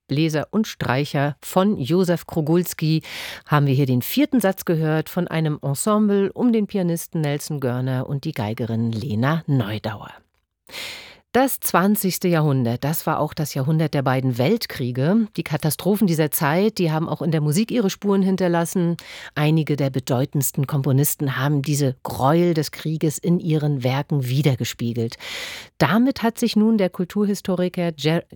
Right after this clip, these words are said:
Jeremy Eichler in seinem neuen Buch beschäftigt. Der Titel lautet Das Echo der Zeit, die Musik und das Leben im Zeitalter der Weltkriege. Und anhand von vier exemplarischen Beispielen hat Jeremy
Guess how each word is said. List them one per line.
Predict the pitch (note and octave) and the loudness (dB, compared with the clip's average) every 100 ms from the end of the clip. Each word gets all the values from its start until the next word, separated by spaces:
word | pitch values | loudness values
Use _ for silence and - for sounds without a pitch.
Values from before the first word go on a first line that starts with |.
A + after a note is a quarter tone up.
| D3+ | -2
Jeremy | C#3 F3+ G#3+ F#3 F3+ - | 2 4 4 2 0 0
Eichler | D#3 B3+ - C#3 D3 - | -2 -2 -2 -2 0 0
in | E3 | 0
seinem | D3+ D3 C#3+ | 0 2 2
neuen | D3 G3+ G#3 | 2 2 2
Buch | E3 A#3+ | 0 -4
beschäftigt. | - D3 C3 - D3+ F#3+ - - - - | -4 -4 -4 -4 -4 -6 -8 -16 -16 -8
Der | C#3+ - | -6 -2
Titel | A#3+ A#3+ | 0 2
lautet | F#3+ E3+ F3 F3+ - - | 4 2 0 -2 -6 -8
Das | C#3 - - | -8 -6 -2
Echo | G#3 - A#3+ | 0 0 0
der | F#3 F#3 | 0 -2
Zeit, | - C#3+ D3 - - - | -2 0 -2 -4 -8 -2
die | |
Musik | C#3+ C#3 D#3 G#3 - | 0 0 0 -2 -2
und | D#3 | -2
das | C3+ - | -2 0
Leben | D3 E3+ | 0 0
im | E3 C3+ | 0 -4
Zeitalter | - B2 C#3+ - - B2+ C3+ D3 C3+ - | -4 -2 -2 -4 -4 -2 -2 -2 -4 -4
der | D3 D3 A#2+ | -2 -2 -2
Weltkriege. | A2 G#2+ - A#2+ A2+ A#2 - - - - | -4 -6 -10 -8 -6 -6 -10 -14 -14 -4
Und | - F3 | 0 2
anhand | D3+ C3 F#3 B3+ | 4 2 2 0
von | - - F3 F3 E3+ | -2 0 2 2 -2
vier | - - - D4 D4 - | -12 -6 0 2 2 -2
exemplarischen | A3 - G3 F3+ E3+ F3 F3+ | -4 -4 0 0 0 0 0
Beispielen | E3 F#3 - C#3+ E3 A3 E3+ | 0 0 -2 -2 0 0 0
hat | G3+ - | -2 0
Jeremy | F#3 F#3+ F#3 | 0 2 2